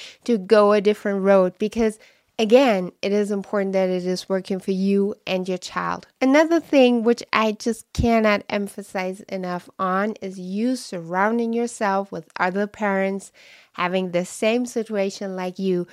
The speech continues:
because there is just simply nothing like a tribe. <laughs> If you are already familiar too, you can and you will. You hear me say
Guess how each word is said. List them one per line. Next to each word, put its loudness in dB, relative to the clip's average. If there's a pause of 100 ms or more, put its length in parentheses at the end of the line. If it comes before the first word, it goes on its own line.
(260)
because -2
there 2
is -2
just -12
simply -6
nothing -2
like -2
a -6
tribe. -2
<laughs> -14 (500)
If -2
you 2
are 2
already 0
familiar -6
too, -10
you -6
can -4
and -12
you -10
will. -6
You -4
hear 0
me -2
say -4